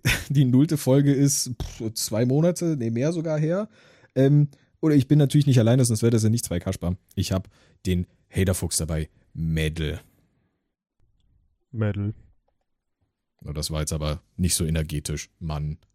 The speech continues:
Speaker 2: Ich, ich hab mir erst überlegt, ob ich Nein sagen soll, aber dann dachte ich mir, das ist halt überhaupt nicht witzig und dann kam so ein Meddle, keine Ahnung.
Speaker 1: <laughs>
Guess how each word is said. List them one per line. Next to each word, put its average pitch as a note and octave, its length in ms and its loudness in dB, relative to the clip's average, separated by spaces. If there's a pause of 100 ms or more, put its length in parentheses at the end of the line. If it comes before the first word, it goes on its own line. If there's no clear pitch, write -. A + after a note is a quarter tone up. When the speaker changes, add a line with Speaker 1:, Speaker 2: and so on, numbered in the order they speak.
(280)
Speaker 2:
Ich, C3+ 260 0
ich E3 200 4
hab F3+ 100 6
mir D#3 100 6
erst D3+ 200 6
überlegt, C#3+ 280 6
ob C3+ 80 0
ich - 120 -8
Nein C3 280 2
sagen B2+ 300 0
soll, B2+ 260 2
aber A#2 140 0
dann A#2+ 120 0
dachte B2+ 220 -2
ich - 80 -12
mir, B2 80 0
das A#2 160 -2
ist A#2+ 160 -4
halt B2+ 140 2
überhaupt A#2+ 320 -2
nicht A2 160 -2
witzig B2 340 -2
und A#2 60 -2
dann A2+ 120 -4
kam A#2+ 220 -2
so A2 80 -4
ein G#2+ 80 -4
Meddle, G#2+ 240 -4
keine G#2 240 -8
Ahnung. G2+ 300 -10 (180)
Speaker 1:
<laughs> D3 220 2